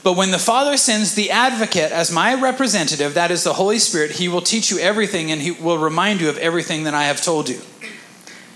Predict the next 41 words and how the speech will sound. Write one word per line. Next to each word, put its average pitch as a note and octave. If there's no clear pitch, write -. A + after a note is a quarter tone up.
And D3
then E3
Romans D#3+
eight E3
and C#3
twenty-six D#3
says, D#3
"And D#3
the D#3+
Holy G3
Spirit G#3
helps F3
us D#3+
in F3+
our D#3+
weaknesses. -
For F3
example, F3
we D#3+
don't D#3
know F3+
what F#3
God F3
wants F3
us -
to F3+
pray D#3
for, C3+
but C3+
the C#3+
Holy D#3
Spirit D3
prays E3+
for -
us C#3+
with D3
groanings F3
that D3+
cannot D#3
be D#3
expressed -